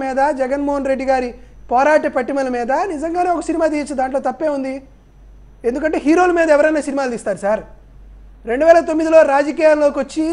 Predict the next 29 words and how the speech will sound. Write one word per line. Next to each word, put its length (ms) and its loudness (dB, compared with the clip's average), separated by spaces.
తండ్రి 280 0
చనిపోయినా 420 -2
కూడా 200 0
నిలబడి 480 6
వీరన్నిటి 520 0
మీద 160 2
ఒక్కొక్కరి 500 -4
మెట్టు 220 -2
ఎక్కుకుంటూ 420 -8
ఈరోజు 220 4
చరిత్ర 280 -2
సృష్టించిన 380 -4
జగన్మోహన్ 400 0
రెడ్డి 160 -4
గారి 180 0
మీద 120 0
హీరోగా 440 6
ఖచ్చితంగా 380 0
సినిమా 260 2
తీయచ్చు. 300 0
నిజంగా 280 0
ఎవరైనా 320 2
తీస్తే 220 0
మేము 180 -4
కూడా 140 -2
స్వాగతిస్తాం. 500 -6
రెండు 200 4
వేల 120 4
తొమ్మిదిలో 300 2